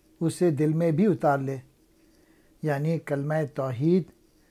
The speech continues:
सिर्फ ज़बान से अदा करता है। अगर तू सही मायने में मुस्लिम है तो ये कलमा अपने दिल में बसा ले। तूने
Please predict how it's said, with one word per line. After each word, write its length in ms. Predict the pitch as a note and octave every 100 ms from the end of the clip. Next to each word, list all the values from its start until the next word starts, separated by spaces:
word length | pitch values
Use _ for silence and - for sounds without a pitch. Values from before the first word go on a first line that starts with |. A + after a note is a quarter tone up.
| _
सिर्फ 160 | - D3+
ज़बान 420 | C#3+ C3 D3 E3+
से 140 | D#3
अदा 220 | D3 C#3 C#3+
करता 400 | C3 B2+ - C#3
है। 240 | C3+ C3 _ _ _ _ _ -
अगर 240 | C#3 C#3+ D3+
तू 320 | - D#3+ D#3+
सही 280 | - C#3 D#3
मायने 380 | D#3 C3+ C#3+ D#3+
में 100 | D#3
मुस्लिम 460 | C3 - D#3 G3
है 200 | D3+ B3 - _ _ _ -
तो 80 | D3
ये 160 | D3
कलमा 380 | D3 C3 C#3+ F3+
अपने 240 | D#3+ D#3+
दिल 160 | D#3 C#3+
में 220 | D3 C#3
बसा 300 | B2 - C#3+
ले। 160 | F3+ D3+ - _ _ _ _ _ _ - _ _
तूने 420 | A3 B3 G3 B3